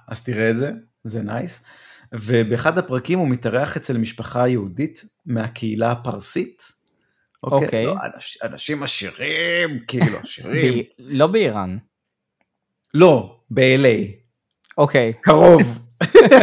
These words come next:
Speaker 1: <laughs> מרחק מיליון דולר
Speaker 2: <laughs>
Speaker 1: בערך,
Speaker 2: כן.
Speaker 1: אבל, אה, אז הם, מה שמתואר שמה, ושוב, זה, זה יהודים שהיגרו מאיראן,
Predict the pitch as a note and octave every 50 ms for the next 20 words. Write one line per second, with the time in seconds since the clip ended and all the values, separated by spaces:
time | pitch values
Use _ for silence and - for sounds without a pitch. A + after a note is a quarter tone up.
0 | - D#4 C#4+ - - D4 D4 - - C4+ C#4+ C#4+ B3+ - - - - - - _
1 | - D#3+ E3 D3+ D3 C#3+ C#3+ - F3 F3 F3 - F#3 E3 D3+ D3 C#3+ D#3 E3 D#3+
2 | D#3 D3 D#3 D#3 D3 C#3+ B2+ A2+ A2 E3+ D3 - - D#3+ C#3+ C#3+ - D3+ C#3+ C#3
3 | C#3 C3 B2+ C3 C3 C3 C3 C3 B2+ B2 B2 B2 B2 C3 - - - - - -
4 | - - - - _ _ - B2 A#2 A#2+ B2 A#2 A#2 A#2 - - - _ _ -
5 | - _ _ _ _ _ _ _ _ _ _ _ _ _ _ _ - C#3+ B2+ B2
6 | B2 A#2+ A#2+ C3+ B2 A2+ B2 A#2+ B2+ C#3 D#3+ - - A3 G3 D3+ - - C3 A2+
7 | A#2 B2+ C#3+ C#3 - F3+ F3+ F#3+ G3+ - - _ _ _ _ _ _ _ _ _
8 | _ _ _ _ _ _ _ - A#2 G#2+ A2 G#2 - - E3+ D3 A#2 G#2+ - A2+
9 | G#2+ G2+ G#2+ G#2+ G#2 G2+ - - G#2+ G2+ G#2 G#2+ G2+ - - - - G#2 G#2 G2
10 | G2 G2+ A#2 D#3 F3 E3+ - - B2 A#2 G#2 G2+ A#2+ B2 C3 A#2+ A#2 A2 G#2 G#2
11 | G2+ G#2+ A#2+ C3+ D3 D3 D3+ D#3